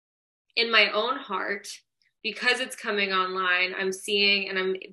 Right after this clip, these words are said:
better able to tap in and touch into the, the hearts of other people and see where they're, I can actually physically feel where people are blocked now. Like, I'm, I'm getting so sensitive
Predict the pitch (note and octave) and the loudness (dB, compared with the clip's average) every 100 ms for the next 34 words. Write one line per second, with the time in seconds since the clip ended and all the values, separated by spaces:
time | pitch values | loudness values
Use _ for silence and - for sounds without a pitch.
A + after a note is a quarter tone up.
0 | - F#3+ G3 F#3+ F#3+ F#3 F#3+ F#3+ F#3+ - | -2 0 2 2 0 0 -4 -6 -8 0
1 | F#3+ F#3 F#3 F#3 F#3 F#3 G3 F3+ F3+ - | 0 0 -2 -2 -4 -6 -2 -2 -4 -10
2 | _ G3 F#3+ F#3+ - F#3 F3+ F3+ F3+ - | _ -4 -2 -4 -2 -4 -4 -6 -10 -14
3 | _ _ _ _ - G3 G3 G3 G3 F#3+ | _ _ _ _ -10 -4 2 4 4 2
4 | G#3+ G3 G#3 F#3+ G3 F#3 F#3 E3+ - A#3+ | -2 -4 -2 -2 -4 -6 -6 -6 -8 -6
5 | A3+ F3 F3 G3+ - _ - G#3 G#3 - | -6 -8 -10 -10 -14 _ -6 -4 -2 0
6 | A#3+ A#3+ G#3+ G#3 F#3+ F#3 F#3+ F#3+ A3 A3+ | 0 4 4 4 4 4 2 0 0 2
7 | A#3 G#3+ C4 - - A#3 G#3 - B3+ B3+ | 4 4 4 2 -6 -8 -10 -8 -8 -4
8 | C4 A#3+ G#3+ G3+ - B3 C4 A3+ G#3 F#3+ | -4 0 -2 -2 -6 -2 0 0 -2 -4
9 | A3 G#3 G3+ F#3+ G#3+ C4 C4+ - - - | -6 -2 -2 -2 2 4 4 -2 -8 -6
10 | - A#3 G#3 _ _ _ _ - G#3 G#3 | -6 -8 -16 _ _ _ _ -2 4 4
11 | G#3 G3+ A3 A3 B3 C4 A#3 - A#3+ A#3+ | 4 2 0 2 0 0 -4 -4 -4 -4
12 | - A#3 A#3+ C4 G#3+ G3+ | -4 -2 -2 -4 -4 -2